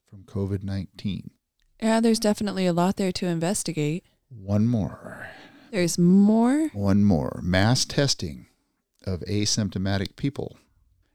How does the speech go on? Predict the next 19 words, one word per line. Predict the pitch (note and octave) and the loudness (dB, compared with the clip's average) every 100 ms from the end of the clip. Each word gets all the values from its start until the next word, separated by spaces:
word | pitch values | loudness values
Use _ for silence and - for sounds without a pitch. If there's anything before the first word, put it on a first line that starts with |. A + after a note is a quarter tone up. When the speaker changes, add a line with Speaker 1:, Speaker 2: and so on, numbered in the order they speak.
| _ A2 | _ -6
Speaker 1:
and | G2 F#2 | -4 -4
con-, | - G2 G2 E2 - _ _ _ _ - | -4 -2 -2 -6 -18 _ _ _ _ -10
contact | - A2 A#2+ B2 B2 A2 - | -4 -2 -2 -4 -2 -2 -4
tracing | - A#2 A#2+ - F2+ F#2 - _ _ _ _ | -2 0 0 -2 -4 -8 -14 _ _ _ _
is | B2 F#2+ | -6 -2
effective | G2 - - C3 - G2+ G2 F#2 - - | -2 -2 0 0 2 0 0 -6 -16 -6
in | A2+ | -4
reducing | G2 G2 F#2+ G2+ - A2 A2 | -2 -2 0 0 0 -2 -2
the | |
spread | A2 - - C3 A2+ F#2 F#2 - _ _ _ _ - | -2 -4 -2 0 0 0 -8 -18 _ _ _ _ -8
and | G#2+ F#2 | -4 -4
reported | F2+ - G#2 G2+ G2+ | -4 -4 0 0 0
number | G#2+ A2+ G2+ F2+ F#2 - _ _ | 0 0 -2 -4 -6 -12 _ _
of | G#2+ - | -10 -8
covid | - G2 G2 | -6 -4 -4
nineteen | G2 F#2+ - G2 F#2+ | -4 -6 -8 -8 -6
deaths | G2 F#2 G#2+ - | -4 -4 -6 -8
is | G#2+ G2+ | -8 -4
accurate. | C#3 D3+ - - | -4 -6 -12 -18